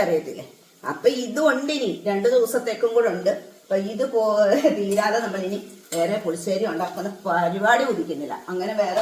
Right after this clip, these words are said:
ഉണ്ടാക്കി കഴിഞ്ഞാൽ ഇത് വേസ്റ്റ് ആയി പോകും. അതുകൊണ്ട് നമുക്ക് ഇത് തീർന്നതിന് ശേഷം നമുക്ക് ഉണ്ടാക്കിയാൽ മതിയാവുമല്ലോ. അപ്പൊ ഇത് വാടി വന്നില്ല, വാടി വരുന്നേ ഉള്ളൂ കേട്ടോ. ഞാൻ അരപ്പൊക്കെ തയ്യാറാക്കി വെച്ചിരിക്കുകയാണ്.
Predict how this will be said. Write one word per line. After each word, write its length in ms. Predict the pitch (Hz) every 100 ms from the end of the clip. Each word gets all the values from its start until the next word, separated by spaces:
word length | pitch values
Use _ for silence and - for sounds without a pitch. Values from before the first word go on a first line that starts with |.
| 202
ഉണ്ടാക്കി 280 | 170 170 214
കഴിഞ്ഞാൽ 320 | 180 190 185 180 - - - 220
ഇത് 100 | 254 285
വേസ്റ്റ് 360 | 208 190 - 202
ആയി 100 | 185 -
പോകും. 160 | - - - - - -
അതുകൊണ്ട് 300 | - 190 190 208
നമുക്ക് 260 | 175 185 254 - - - _ 139
ഇത് 80 | 175 185
തീർന്നതിന് 520 | 170 175 190 208 269 233
ശേഷം 240 | 190 214 185
നമുക്ക് 200 | 185 180
ഉണ്ടാക്കിയാൽ 480 | 170 175 - 170 170 - 165
മതിയാവുമല്ലോ. 580 | 170 156 165 160 156 135 147 - _ _
അപ്പൊ 120 | 185 180
ഇത് 80 | 196
വാടി 260 | 165 165 202
വന്നില്ല, 320 | 175 185 170 170 190 -
വാടി 180 | - 170
വരുന്നേ 260 | 156 160 202 160
ഉള്ളൂ 140 | 156
കേട്ടോ. 200 | - 180 - - - - -
ഞാൻ 100 | 208 247 202
അരപ്പൊക്കെ 420 | 302 262 254 254 226
തയ്യാറാക്കി 520 | 202 208 226 208 208 185
വെച്ചിരിക്കുകയാണ്. 640 | 175 175 180 202 165 -